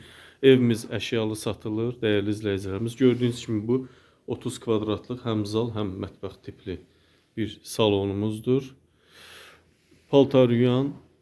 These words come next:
fırın, e, xaladenik, m, kondisioner və televizor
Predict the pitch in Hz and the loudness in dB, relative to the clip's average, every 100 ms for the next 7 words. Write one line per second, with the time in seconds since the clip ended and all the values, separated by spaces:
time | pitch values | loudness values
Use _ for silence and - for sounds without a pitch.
0 | _ _ _ _ _ _ - 120 117 120 | _ _ _ _ _ _ 2 4 6 4
1 | 131 131 _ - _ - _ - _ - | 2 -4 _ -20 _ -20 _ -20 _ -20
2 | 127 120 110 - - 117 113 113 117 113 | -14 -14 -16 -18 4 6 6 4 2 4
3 | 117 113 - _ _ - 95 90 87 92 | 0 -4 -18 _ _ -18 -12 -12 -12 -14
4 | 92 _ _ _ _ _ _ _ _ _ | -20 _ _ _ _ _ _ _ _ _
5 | _ _ 120 117 113 120 117 127 117 110 | _ _ 4 6 4 2 4 4 4 0
6 | - 117 117 113 107 98 | 2 2 2 2 0 -4